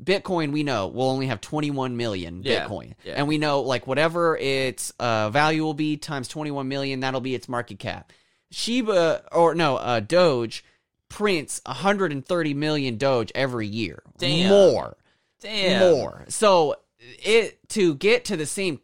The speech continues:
Speaker 1: market value as Bitcoin, you would have to multiply a huge number
Speaker 2: Yeah.
Speaker 1: by a really, an increasingly large price. So,
Speaker 2: Yeah.
Speaker 1: like, people are like, you know, Doge, can't wait for Doge to be ten dollars. It'd be worth more than, like, the top ten companies in the world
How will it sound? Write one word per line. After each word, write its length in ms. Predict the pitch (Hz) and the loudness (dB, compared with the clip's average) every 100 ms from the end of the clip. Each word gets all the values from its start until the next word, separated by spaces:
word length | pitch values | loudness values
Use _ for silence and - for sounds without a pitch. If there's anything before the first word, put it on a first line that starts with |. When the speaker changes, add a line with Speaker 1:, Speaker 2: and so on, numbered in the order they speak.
| _ - | _ -16
Speaker 1:
market 560 | 113 78 156 196 160 | -16 -4 0 2 0
value 320 | 135 131 123 | 0 0 0
as 140 | 120 117 | -4 -4
Bitcoin, 640 | 185 185 - 120 113 110 - _ _ | -2 -2 -4 -6 -6 -8 -12 _ _
you 140 | 170 | -2
would 80 | 175 | 0
have 240 | 202 185 - | 0 -2 -2
to 80 | |
multiply 540 | 156 175 175 - 143 127 - | -4 -4 -6 -4 -4 -2 -4
a 100 | 120 | -8
huge 720 | - 202 247 311 294 180 139 | -8 -2 2 4 4 0 -4
number 460 | 120 110 104 101 107 | -4 -4 -4 -4 -4
Speaker 2:
Yeah. 240 | 87 78 - | -6 -10 -6
Speaker 1:
by 480 | 170 165 151 143 139 - | 0 2 2 2 -2 -2
a 480 | 160 156 147 131 123 | -2 0 0 -2 -6
really, 580 | 120 127 175 160 139 107 117 | -10 -2 0 2 -2 -6 -8
an 140 | 143 131 | -6 -6
increasingly 540 | 131 180 165 143 135 | -6 -6 -6 -8 -6
large 340 | 127 123 110 | -4 -4 -4
price. 340 | - 135 98 104 | -6 -4 -4 -4
So, 240 | 107 170 | 0 0
Speaker 2:
Yeah. 40 | 143 - _ _ _ _ - | 0 -8 _ _ _ _ -4
Speaker 1:
like, 180 | 160 170 | -2 -2
people 280 | 233 220 | -2 2
are 100 | 180 | 4
like, 380 | 151 139 120 - - _ _ | 4 2 -2 -8 -20 _ _
you 100 | 165 | -6
know, 100 | 147 | -6
Doge, 460 | 117 165 175 156 - _ | 0 2 2 0 -8 _
can't 200 | - 180 | -8 -6
wait 140 | 165 151 | -6 -8
for 100 | 120 | -6
Doge 240 | 139 143 | -6 -6
to 60 | 123 | -10
be 100 | 113 | -12
ten 300 | - 139 117 | -10 -8 -4
dollars. 440 | 127 107 71 - _ _ | -4 -6 -10 -18 _ _
It'd 100 | 202 | -4
be 120 | 214 | -4
worth 280 | 185 214 208 | -2 -2 -2
more 200 | 202 208 | 0 0
than, 120 | 147 | 0
like, 140 | 131 113 | -4 -6
the 80 | 117 | -10
top 300 | - 180 - | -4 -4 -4
ten 240 | - 165 | -6 -6
companies 380 | 135 170 143 131 | -4 -6 -4 -4
in 80 | 123 | -6
the 60 | |
world 280 | 107 135 127 | -2 -2 -2